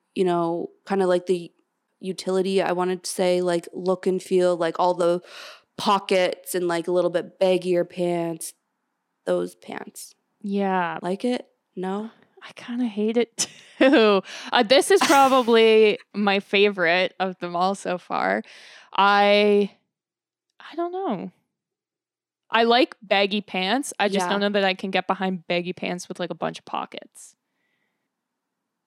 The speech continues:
Speaker 1: Yeah, fair. <laughs>
Speaker 2: <laughs>
Speaker 1: Yeah, I, I like this for the people who wear it, but just not for me.
Speaker 2: Yeah,
Speaker 1: Like,
Speaker 2: exactly.
Speaker 1: and it, to me, it's like, when I have them on, I feel like I'm trying to be Lara Croft.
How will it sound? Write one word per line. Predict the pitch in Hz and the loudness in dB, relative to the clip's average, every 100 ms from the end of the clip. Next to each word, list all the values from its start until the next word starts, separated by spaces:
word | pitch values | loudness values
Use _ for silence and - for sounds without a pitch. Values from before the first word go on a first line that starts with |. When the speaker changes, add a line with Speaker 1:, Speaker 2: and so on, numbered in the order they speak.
| _ | _
Speaker 1:
Yeah, | - 185 185 - - _ _ _ | -14 -8 -8 -8 -16 _ _ _
fair. | _ - 220 - 190 _ | _ -10 -8 -8 -14 _
<laughs> | _ - | _ -6
Speaker 2:
<laughs> | 277 269 226 - - - 349 - - - 294 - - | -2 -2 2 2 2 -4 -6 -6 -18 -8 -8 -6 -6
Speaker 1:
Yeah, | 226 220 185 170 | 0 2 2 2
I, | - 240 269 320 330 339 302 - - - - | 2 4 4 4 2 0 -2 -8 -20 -8 0
I | 226 | 2
like | 277 226 196 202 - | 2 2 0 0 0
this | 226 254 277 - | 2 2 -2 -10
for | - - 220 208 208 202 196 196 202 _ _ _ _ _ _ _ _ | -8 2 4 4 4 2 0 -2 -6 _ _ _ _ _ _ _ _
the | 233 | -4
people | 226 208 208 196 | -2 -4 -2 0
who | 208 | 0
wear | 185 185 180 | -2 0 0
it, | 233 220 | -2 0
but | 190 185 | -2 0
just | 190 190 | -4 -4
not | 185 165 170 | -4 -4 -8
for | - 180 | -12 -12
me. | 165 165 - 202 | -12 -14 -12 -2
Speaker 2:
Yeah, | 285 - 190 | 0 0 0
Speaker 1:
Like, | 196 | -2
Speaker 2:
exactly. | 190 - - - | -2 -6 -6 -2
Speaker 1:
and | 226 | 2
it, | 220 220 | 2 0
to | 220 | -2
me, | 196 185 220 285 | 0 0 0 0
it's | 196 202 208 | -2 -4 -2
like, | 196 185 185 180 - | 0 0 -2 -6 -8
when | 190 208 185 | -2 -2 0
I | 185 180 | -2 -2
have | 214 240 247 | -2 -4 -4
them | 285 269 | 0 0
on, | 285 277 | 0 0
I | - 202 | 0 -2
feel | 202 196 | -2 0
like | 190 190 | 0 0
I'm | 202 | -2
trying | 196 190 180 | -2 -2 -2
to | |
be | 180 185 | -2 -2
Lara | 175 160 156 | -2 -4 -4
Croft. | - - - 196 - | -8 -10 -10 -12 -20